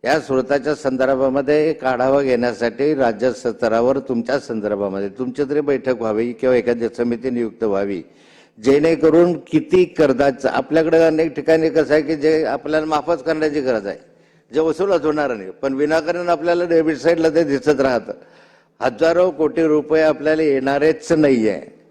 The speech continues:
शंभर वर्षा-, आपल्या पन्नास वर्षापासून, चाळीस वर्षापासून अशा संदर्भातले निर्णय घेणं किंवा त्याचं राईट अपच काढले पाहिजे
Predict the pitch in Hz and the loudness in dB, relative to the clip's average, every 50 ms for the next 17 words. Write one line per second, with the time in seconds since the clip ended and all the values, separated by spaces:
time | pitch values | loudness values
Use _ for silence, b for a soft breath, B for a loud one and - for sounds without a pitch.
0 | _ _ _ - - 131 123 131 131 143 147 147 139 117 - 143 139 135 135 120 | _ _ _ -12 -8 -6 -6 -2 -2 0 0 0 0 0 -2 -4 -2 -2 -2 -4
1 | 131 139 120 127 135 120 139 131 123 127 135 135 - 135 131 120 107 131 131 127 | -2 -4 -4 -4 -4 -4 -4 -4 -4 -2 -2 -2 -2 -2 -4 -4 -2 -4 -6 -6
2 | 113 123 127 117 - 123 123 117 98 110 110 101 - 101 95 98 95 _ b b | -6 -10 -8 -4 -2 -2 -2 -2 -2 -4 -6 -6 -6 -10 -12 -12 -12 _ b b
3 | b b b b b b 131 127 - 170 160 127 143 151 143 147 147 151 147 151 | b b b b b b -6 -2 -2 -2 -2 -2 -4 -4 -2 0 0 0 0 0
4 | 151 143 151 156 147 143 139 135 135 147 147 131 120 123 127 135 127 127 147 143 | -2 -2 -2 -2 -2 -2 -2 -2 -2 -2 -2 -2 -4 -4 -6 -6 -6 -6 -6 -6
5 | 123 151 151 139 151 160 156 143 151 147 143 147 143 143 139 - - 131 113 104 | -4 -4 -4 -2 -2 -4 -2 0 -2 -2 0 -2 -2 -4 -4 -4 -4 -6 -4 -4
6 | 104 101 98 95 95 92 90 | -4 -6 -4 -6 -6 -8 -10